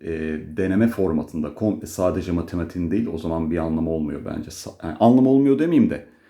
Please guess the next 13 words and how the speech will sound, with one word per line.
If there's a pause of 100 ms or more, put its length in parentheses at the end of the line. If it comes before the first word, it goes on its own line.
(340)
e, (880)
anlamı
azalıyor
diye
söyleyeyim.
Çünkü
genel
denemenin
içinde
çözmek
de
çok
değerli.